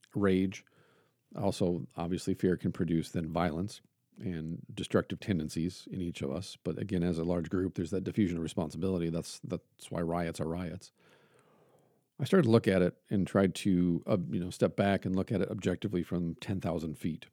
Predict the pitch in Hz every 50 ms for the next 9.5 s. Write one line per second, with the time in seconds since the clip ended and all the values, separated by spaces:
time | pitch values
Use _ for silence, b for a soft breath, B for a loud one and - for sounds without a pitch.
0 | - - - 80 - - 85 78 85 85 82 76 73 80 85 87 92 95 85 85
1 | 76 - - 85 - 87 - 98 90 73 85 80 - 92 85 78 - 80 78 80
2 | 90 90 - - 98 85 80 82 78 76 73 - - 90 85 87 90 87 87 80
3 | - b b b b b b b b _ - 110 104 90 98 117 120 110 92 82
4 | 69 - 76 82 90 - 127 - _ b b b b b b b b b b b
5 | - - 104 98 95 85 - 104 87 - - 110 98 90 82 85 92 92 92 95
6 | 87 - - 101 87 78 82 92 98 - - - 87 82 85 87 117 113 95 98
7 | 113 120 123 123 - - 143 147 147 120 98 - 90 90 95 101 101 - 87 87
8 | 82 82 78 78 - - 90 98 120 123 - - 85 71 69 69 78 78 80 71
9 | - - 95 82 78 76 78 76 - -